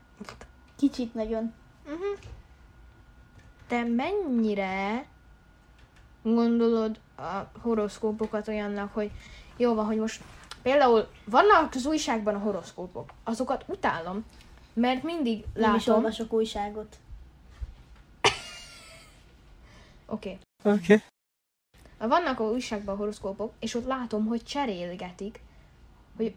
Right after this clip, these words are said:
Speaker 2: egyik héten a, meg egyik napon a szűz volt ez, és másik napon meg a oroszlán, vagy nem tudom, halak, vagy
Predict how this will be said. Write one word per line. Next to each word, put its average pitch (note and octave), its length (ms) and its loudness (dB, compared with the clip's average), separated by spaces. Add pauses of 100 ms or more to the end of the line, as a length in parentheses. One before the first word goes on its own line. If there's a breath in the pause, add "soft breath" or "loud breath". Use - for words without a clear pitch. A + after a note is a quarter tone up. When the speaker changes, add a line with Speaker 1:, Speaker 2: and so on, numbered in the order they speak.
(120)
Speaker 2:
egyik B3 300 -2
héten G#3+ 480 -2
a, F#3+ 240 -10 (340)
meg G#3+ 120 -6
egyik A3 340 -2
napon G3+ 320 -6
a F#3+ 60 -12
szűz B3+ 420 -2
volt A3 320 -2
ez, A#3 340 0 (500 soft breath)
és - 200 -16
másik A#3+ 400 -4
napon G#3 200 -4
meg G3+ 180 -6
a F#3+ 140 -8
oroszlán, G#3 600 -4
vagy G3 120 -4
nem G#3+ 200 -4
tudom, F3+ 280 -10
halak, F#3+ 400 -4
vagy F3+ 180 -10